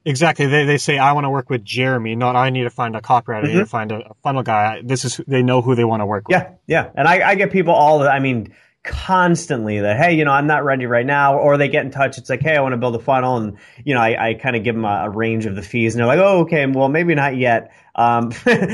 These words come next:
Speaker 2: but, but, well, you know, once the business kinda grows, uh, then, then when we're looking, we'll redo the funnel or whatever.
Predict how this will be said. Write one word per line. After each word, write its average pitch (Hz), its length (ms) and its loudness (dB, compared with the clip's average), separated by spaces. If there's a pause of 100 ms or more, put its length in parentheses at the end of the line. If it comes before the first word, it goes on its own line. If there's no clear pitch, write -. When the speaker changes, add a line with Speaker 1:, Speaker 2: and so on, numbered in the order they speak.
(180)
Speaker 2:
but, 151 340 0
but, 156 260 0
well, 156 140 0
you 165 120 2
know, 139 100 0
once 156 300 -2
the 143 80 0
business 131 400 -2
kinda 123 260 2
grows, 117 840 0
uh, 101 280 -4 (200)
then, 110 460 -2
then 113 160 0
when 113 200 -2
we're 107 160 -4
looking, 110 280 -2
we'll 101 200 -2
redo 110 380 0
the 104 80 -2
funnel 98 300 -4
or 95 80 0
whatever. 90 400 -2